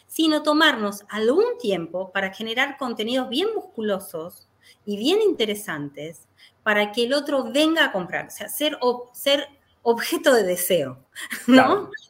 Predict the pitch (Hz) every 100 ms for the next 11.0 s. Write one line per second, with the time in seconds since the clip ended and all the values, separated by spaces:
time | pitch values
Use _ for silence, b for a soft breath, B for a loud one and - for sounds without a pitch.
0 | _ 202 202 190 190 185 185 160 190 208
1 | 220 220 185 170 196 277 320 269 269 269
2 | 262 - 220 285 269 254 233 254 302 -
3 | b b b b _ - 180 170 170 160
4 | 160 151 151 147 147 _ _ _ _ _
5 | _ _ _ _ _ _ _ _ - 220
6 | 220 214 214 220 277 330 - 277 269 277
7 | 277 247 254 269 262 254 247 277 277 254
8 | 254 240 262 262 226 - 196 196 220 -
9 | 320 311 320 339 359 277 233 220 214 214
10 | 247 240 208 208 - 240 240 254 294